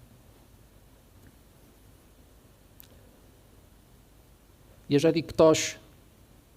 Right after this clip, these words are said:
słuchając dzisiejszego rozważania, śledzi tekst, to być może zauważył, że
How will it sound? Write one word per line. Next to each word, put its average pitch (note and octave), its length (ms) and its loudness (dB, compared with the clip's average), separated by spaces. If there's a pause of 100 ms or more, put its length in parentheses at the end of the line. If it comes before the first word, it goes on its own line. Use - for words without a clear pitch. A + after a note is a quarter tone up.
(140)
słuchając C#3+ 720 0
dzisiejszego C3 520 -6
rozważania, C3+ 480 -2
śledzi F#3 360 0
tekst, - 480 -4 (1080)
to C#3+ 100 2
być C#3 200 0
może E3 260 4
zauważył, D#3 720 2 (140)
że C3+ 300 -2